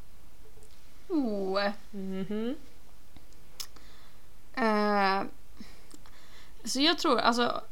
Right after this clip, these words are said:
Speaker 1: hur jag ärligt tror att jag fungerar som person är att, eh, jag, alltså, så länge inte jag hamnar i skiten att någon skuldbelägger mig för att jag skulle ha tagit någonting,
Speaker 2: Mm.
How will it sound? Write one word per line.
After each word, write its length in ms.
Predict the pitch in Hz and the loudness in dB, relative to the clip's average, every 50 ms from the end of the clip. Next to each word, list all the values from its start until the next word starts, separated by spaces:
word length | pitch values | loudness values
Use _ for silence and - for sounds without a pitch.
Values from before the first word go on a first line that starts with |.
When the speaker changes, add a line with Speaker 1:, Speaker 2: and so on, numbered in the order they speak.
| - - | -4 -2
Speaker 1:
hur 160 | - 233 262 | 0 4 6
jag 180 | 262 247 240 240 - - - - - - - - - - - | 8 10 8 8 8 4 -2 -4 -4 -4 -4 -4 -4 -4 2
ärligt 560 | - 262 254 240 220 226 254 330 330 - - - | 4 6 8 8 8 8 6 4 2 0 -2 -4
tror 300 | - - 233 208 196 190 | 0 2 4 4 4 4
att 100 | 196 202 | 4 6
jag 200 | 202 190 185 185 | 6 6 6 6
fungerar 500 | - 220 214 196 208 196 196 202 - - | 4 2 2 4 4 4 4 4 4 2
som 180 | 220 220 214 | 2 2 0
person 440 | - - - - 277 277 302 294 285 - | 0 2 2 4 6 6 6 6 6 6
är 200 | - 202 190 190 | 6 6 6 6
att, 320 | 214 233 - - - - - | 4 2 0 -2 -2 -2 0
eh, 160 | 190 190 202 - - - - - - - - - - - - - - - - - - - | 2 2 2 0 0 -4 -4 -4 -4 -4 -4 -4 -4 -4 -4 -4 -4 -4 -4 -4 -4 0
jag, 720 | - 220 220 214 208 208 202 202 208 202 202 214 208 208 - - - - | 2 6 8 8 10 10 8 8 6 4 2 2 2 2 0 -2 0 2
alltså, 280 | 208 214 214 214 214 | 2 2 4 2 2
så 120 | 208 - 247 | 4 6 6
länge 180 | 247 247 254 | 6 8 6
inte 160 | 285 285 254 | 6 6 6
jag 120 | 226 220 240 269 294 | 6 8 8 10 10
hamnar 240 | 285 269 262 254 247 | 8 8 8 6 6
i 80 | 247 | 6
skiten 380 | 247 240 196 - - - 185 180 | 6 4 2 2 0 0 0 0
att 140 | 185 - - | 0 0 0
någon 200 | 196 190 185 190 | 0 0 0 0
skuldbelägger 640 | - - 214 190 185 190 190 190 185 180 180 190 | 0 0 0 0 0 2 2 2 2 4 2 2
mig 220 | 202 214 240 262 | 4 4 4 4
för 140 | 247 - 247 | 2 2 2
att 100 | 233 - | 2 2
jag 160 | 196 - 196 | 2 0 0
skulle 200 | - - - - | 0 0 0 0
ha 40 | 208 - | 2 4
tagit 320 | 208 190 - - - - | 4 4 2 0 -2 -4
någonting, 380 | - - - - 226 254 285 214 | -4 -4 -2 0 2 2 2 4
Speaker 2:
Mm. 260 | 208 208 208 208 | 2 2 0 0